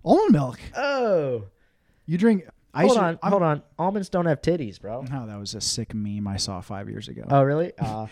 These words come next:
Speaker 1: <laughs> Wait, did you really not know that?
Speaker 2: I don't know how they make almond milk.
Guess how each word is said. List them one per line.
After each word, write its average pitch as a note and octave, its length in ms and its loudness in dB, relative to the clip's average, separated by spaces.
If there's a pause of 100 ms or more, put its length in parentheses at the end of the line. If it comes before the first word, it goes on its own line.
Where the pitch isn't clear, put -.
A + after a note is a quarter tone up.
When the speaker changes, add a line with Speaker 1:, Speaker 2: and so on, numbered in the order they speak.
Speaker 1:
<laughs> - 120 -20
Wait, F3+ 160 6
did F#3+ 100 6
you B3 120 12
really G#3+ 220 12
not A3 140 8
know F#3+ 140 8
that? C#4+ 280 4 (720)
Speaker 2:
I F3 60 8
don't A#3+ 120 6
know A#3+ 80 10
how G#3+ 60 8
they F#3 100 4
make E3 220 2
almond C3+ 280 0
milk. D3 260 -2